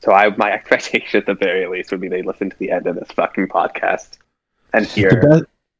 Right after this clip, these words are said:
Speaker 1: everything they put
Speaker 2: the
Speaker 1: us through.
Speaker 2: the best thing about this whole fucking horrific science experiment is that we're eventually gonna reach a critical mass from the people who are putting in questions,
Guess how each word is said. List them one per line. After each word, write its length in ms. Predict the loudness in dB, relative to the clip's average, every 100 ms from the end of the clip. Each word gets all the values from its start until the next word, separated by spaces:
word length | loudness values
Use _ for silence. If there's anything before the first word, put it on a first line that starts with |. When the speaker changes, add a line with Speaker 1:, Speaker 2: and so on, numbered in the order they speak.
| _ _ _ _ _ _ _ _ _ _ _ _ -4 0
Speaker 1:
everything 240 | 0 -2 -6
they 100 | -2
put 140 | 4
Speaker 2:
the 60 | 4
Speaker 1:
us 80 |
through. 240 | 2 -8 -10 _ _ _ _ _ _ _
Speaker 2:
the 80 | 2
best 300 | 4 4 4
thing 140 | 6
about 260 | 6 4 4
this 160 | 0
whole 420 | 0 4 6 6 2
fucking 840 | 0 0 2 0 0 0 -4 -8 _ -20 _ _ _ -12
horrific 540 | 0 4 4 4 0 -2
science 400 | -2 0 -2 -4
experiment 580 | -6 -2 -2 0 -4 -6 _ _ _ 2
is 100 | 4
that 140 | 4
we're 220 | 8 8
eventually 380 | 8 6 4 4
gonna 140 | 6 6
reach 300 | 6 6 2
a 60 |
critical 460 | -8 0 0 2 -2
mass 420 | 0 -2 -4 -6
from 500 | -4 2 4 2 -2 -8 _ _ _ -4
the 100 | 0
people 320 | 2 4 4
who 180 | 6 4
are 80 |
putting 360 | 4 2 4 2
in 100 | 0
questions, 760 | 2 2 2 0 -4 -4 -10